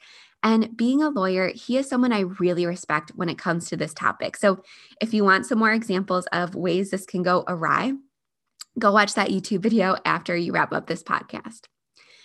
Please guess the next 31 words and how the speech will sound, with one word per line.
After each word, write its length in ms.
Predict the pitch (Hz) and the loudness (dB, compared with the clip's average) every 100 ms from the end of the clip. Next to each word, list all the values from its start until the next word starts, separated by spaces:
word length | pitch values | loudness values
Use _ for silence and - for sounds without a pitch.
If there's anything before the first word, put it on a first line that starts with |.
| - - | -20 0
So 240 | 254 240 | 6 6
the 160 | 240 233 | 4 -2
takeaway 480 | - 262 277 302 | 0 -2 2 2
here 320 | 311 - 196 - | 0 -2 -2 -2
is 140 | 202 202 | -6 -4
be 260 | 254 277 277 | -2 -2 -4
very 460 | 196 175 190 185 190 | -4 0 2 2 0
careful 720 | 190 - 156 - 156 151 - - | -2 -8 -8 -4 -2 -2 -4 -6
who 60 | |
you 160 | 185 180 | -4 -4
partner 440 | - 165 - 160 | -4 -6 -4 -6
with 220 | 160 160 165 _ - _ _ _ | -4 -6 -8 _ -20 _ _ _
and 160 | 208 208 | 0 2
be 100 | 240 | 2
very 320 | 208 226 262 | 2 2 0
careful 540 | - 180 175 185 175 | -4 -8 -4 -4 -2
with 180 | 160 165 | -4 -6
what 120 | - | -8
you 120 | - | -8
sign, 420 | 185 220 214 214 - | -2 2 2 2 0
especially 520 | 202 196 214 233 233 | -2 -2 -2 -2 -2
if 120 | 233 | -2
you're 100 | 208 | -2
just 220 | 185 180 - | -2 -4 -4
getting 200 | 180 170 | -4 -4
started 480 | - 208 220 220 - | -6 -4 0 0 0
in 120 | 202 | 0
your 140 | 190 | 0
career 440 | 190 185 175 175 180 | -2 -4 -2 0 0
or 180 | 180 | 0
business, 500 | 175 165 160 170 170 | -2 -2 -2 -4 -4